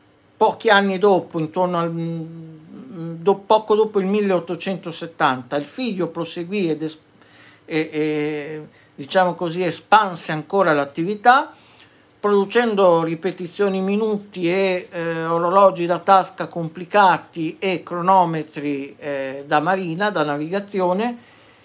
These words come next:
e alla fine pensate che rifornì, eh, dal millenovecentodue la marina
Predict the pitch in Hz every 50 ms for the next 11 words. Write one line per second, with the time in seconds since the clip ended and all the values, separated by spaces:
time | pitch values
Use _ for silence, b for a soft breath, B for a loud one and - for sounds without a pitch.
0 | B B - 277 269 240 214 226 233 262 269 254 254 320 311 294 285 254 - -
1 | 208 196 202 - 202 175 156 - - 151 - - 170 170 160 147 147 - - _
2 | _ _ - 190 180 208 202 202 214 226 214 202 190 180 165 151 139 135 143 -
3 | _ - 165 151 156 151 151 156 175 175 185 208 240 254 240 214 208 208 202 196
4 | 202 - 214 202 208 214 214 208 269 302 294 254 202 190 180 185 185 180 180 190
5 | 208 214 208 208 208 190 190 185 190 185